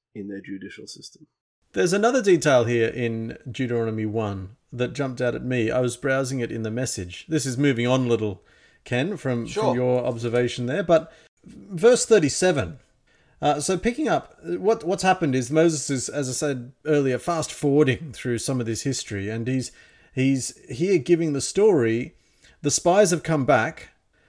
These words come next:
Speaker 2: and, and the Israelites have been afraid of these giants. And in verse twenty-nine,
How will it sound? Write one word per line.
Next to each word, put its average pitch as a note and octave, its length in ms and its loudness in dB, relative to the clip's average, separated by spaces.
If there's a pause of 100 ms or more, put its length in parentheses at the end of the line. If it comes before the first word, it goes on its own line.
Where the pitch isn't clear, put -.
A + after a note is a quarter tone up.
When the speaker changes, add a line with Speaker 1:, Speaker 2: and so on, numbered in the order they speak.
(180)
Speaker 2:
and, C#3 480 2
and C#3+ 440 0
the D3 200 0
Israelites F3 480 4
have C3+ 180 -2
been D3 320 0
afraid F3 440 4
of C#3 80 -2
these C3+ 200 0
giants. C3+ 680 -4 (400)
And D#3 280 4
in E3 140 2
verse F3+ 240 2
twenty-nine, E3+ 960 2